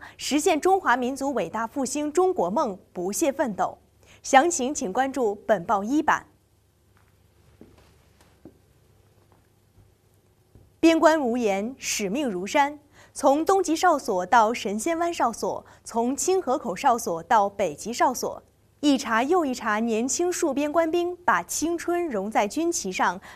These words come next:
把忠诚刻在界碑上，谱写人生的青春华章。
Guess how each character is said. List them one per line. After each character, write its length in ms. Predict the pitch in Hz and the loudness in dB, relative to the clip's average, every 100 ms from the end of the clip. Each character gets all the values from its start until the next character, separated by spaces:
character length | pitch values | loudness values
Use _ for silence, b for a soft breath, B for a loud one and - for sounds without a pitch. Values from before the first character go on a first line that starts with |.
| B | B
把 180 | 226 196 | 4 4
忠 340 | - 370 381 | 2 4 2
诚 380 | - 190 180 233 | -2 -6 -6 -6
刻 220 | - 285 | -2 -2
在 120 | 214 | -2
界 220 | 202 320 240 | -2 0 0
碑 220 | 311 349 | 0 0
上， 320 | 311 180 - _ B B | -2 -4 -6 _ B B
谱 180 | - 262 | -2 0
写 160 | 262 | 2
人 240 | 190 180 208 | 0 -2 -6
生 240 | 302 320 | -4 -2
的 140 | 247 147 | 0 -2
青 340 | - 320 320 | -4 -4 -4
春 260 | - 311 320 | -4 -4 -4
华 240 | - - | -8 -8
章。 300 | 247 233 254 | -4 -6 -6